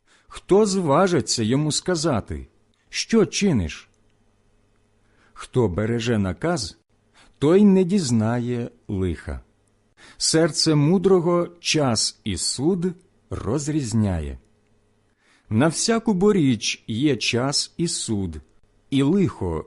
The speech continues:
що над чоловіком висить, тяжке. Бо він не знає, що буде, хто йому скаже,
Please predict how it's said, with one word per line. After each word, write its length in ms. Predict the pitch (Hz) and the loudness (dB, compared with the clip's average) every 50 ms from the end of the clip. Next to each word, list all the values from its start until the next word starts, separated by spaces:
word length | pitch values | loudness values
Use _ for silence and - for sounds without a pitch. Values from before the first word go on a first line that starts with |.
| _ | _
що 300 | - - - - 147 143 | -12 -10 -8 -4 -2 0
над 200 | 139 135 117 - | 0 0 -2 -2
чоловіком 640 | - - 127 123 120 113 135 147 143 - 120 110 98 | -4 -4 -2 -2 -2 -2 -4 -4 -4 -2 0 0 0
висить, 580 | 85 87 - - - 180 185 113 - - - _ _ _ _ _ _ _ _ _ | 0 -4 -6 -4 -2 -2 -2 -2 -4 -8 -20 _ _ _ _ _ _ _ _ _
тяжке. 560 | - - 73 67 - - _ - 123 117 87 - _ _ _ _ _ _ _ _ _ _ _ _ _ - | -12 -10 -10 -10 -10 -12 _ -4 -4 -4 -4 -6 _ _ _ _ _ _ _ _ _ _ _ _ _ -10
Бо 240 | - 90 123 139 139 | -4 2 2 2 4
він 280 | 127 165 170 175 185 | 4 2 2 4 4
не 80 | 190 208 | 4 2
знає, 580 | 175 135 143 147 143 151 170 160 110 85 87 - _ _ | 2 2 0 0 0 0 -2 -4 -4 -6 -8 -10 _ _
що 340 | - - - - - 160 185 | -12 -10 -10 -6 -4 -2 -2
буде, 460 | 185 175 202 196 147 104 95 78 69 - _ _ _ _ _ _ _ _ | -2 -2 -2 -2 -2 -2 -4 -6 -8 -10 _ _ _ _ _ _ _ _
хто 360 | - - - - 165 175 208 | -16 -16 -6 2 4 4 4
йому 240 | 220 220 214 208 202 | 6 4 4 4 2
скаже, 640 | - - - - 190 170 131 104 82 87 87 82 - | 0 -2 -2 -2 0 0 0 0 -2 -4 -4 -6 -6